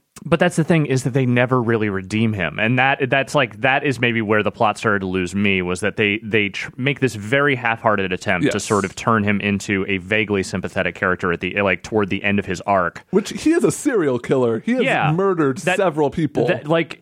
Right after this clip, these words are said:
Speaker 1: I, I, no amount of abandonment issues, uh, like,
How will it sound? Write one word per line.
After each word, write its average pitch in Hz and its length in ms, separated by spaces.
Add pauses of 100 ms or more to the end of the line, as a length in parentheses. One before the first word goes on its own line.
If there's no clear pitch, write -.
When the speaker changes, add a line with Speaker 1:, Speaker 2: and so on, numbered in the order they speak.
Speaker 1:
I, 170 180
I, - 120 (180)
no 190 420
amount 160 460
of 139 200
abandonment 131 640
issues, 104 680
uh, 107 580
like, 107 520